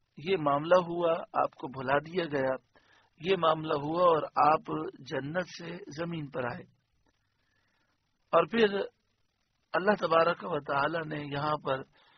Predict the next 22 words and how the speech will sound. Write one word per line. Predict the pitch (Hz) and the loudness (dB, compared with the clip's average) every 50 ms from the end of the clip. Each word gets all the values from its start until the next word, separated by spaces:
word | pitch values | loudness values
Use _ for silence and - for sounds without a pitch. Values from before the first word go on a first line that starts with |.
| _ _ _ - | _ _ _ -16
کتابیں | - 208 - 160 151 156 156 170 175 | -16 -8 -2 2 2 2 2 0 -2
نازل | 160 156 151 143 160 160 143 139 - | 0 0 -2 -2 -4 -8 -10 -8 -8
فرمائی، | 175 143 135 135 135 135 139 139 135 131 131 - | -8 -8 -6 -4 -4 -6 -4 -6 -8 -8 -8 -8
صالحین | - - 143 143 143 147 139 131 139 156 170 175 165 | -4 -2 -2 -2 -2 -4 -8 -8 -8 -8 -10 -10 -6
پیدا | 170 165 151 135 139 139 135 | -4 -4 -2 -2 -2 -2 -2
ہوئے، | 131 135 131 131 135 135 131 131 123 | -2 -6 -10 -10 -8 -8 -8 -8 -8
کتنی | - - 156 - - 151 139 | -10 -12 -14 -12 -10 -10 -8
مسجدیں | 139 135 127 127 160 160 147 165 156 151 151 151 _ _ _ _ _ _ _ _ _ _ _ _ _ _ _ _ - | -8 -8 -8 -6 -8 -6 -6 -6 -6 -6 -8 -12 _ _ _ _ _ _ _ _ _ _ _ _ _ _ _ _ 2
قائم | - 151 165 165 165 156 147 | 4 4 4 4 2 -2 -4
ہوئیں، | 143 143 147 151 156 147 | -4 -4 -4 -4 -6 -8
یہ | 143 180 208 202 | -6 -6 -6 -6
سب | - - 226 214 - - | -2 0 0 0 0 -2
ایک | - 180 190 - 175 160 | -6 -6 -6 -6 -8 -8
نظام | 147 143 135 170 190 220 240 226 196 | -8 -6 0 4 6 6 6 4 2
تھا۔ | - - 135 120 120 - _ _ _ _ _ _ _ _ _ _ _ _ _ _ _ _ _ _ _ _ _ _ _ _ _ _ _ _ _ _ _ _ _ _ _ _ _ _ _ _ _ - | -4 -4 -4 -4 -4 -6 _ _ _ _ _ _ _ _ _ _ _ _ _ _ _ _ _ _ _ _ _ _ _ _ _ _ _ _ _ _ _ _ _ _ _ _ _ _ _ _ _ -16
جس | 147 156 208 220 - - 185 | -6 -4 -2 -2 -2 -4 -6
نظام | 160 160 156 180 170 175 196 208 | -6 -4 0 2 4 4 4 2
کو | 196 208 190 - | 0 -4 -4 2
قائم | - 175 180 196 196 185 | 2 2 2 2 0 -4
کرنے | - 185 170 165 175 175 165 | -4 -4 -4 -4 -4 -6 -6
کے | 156 180 160 | -4 -6 -4
لیے | 156 160 165 165 170 175 | -4 -2 -2 -2 -4 -4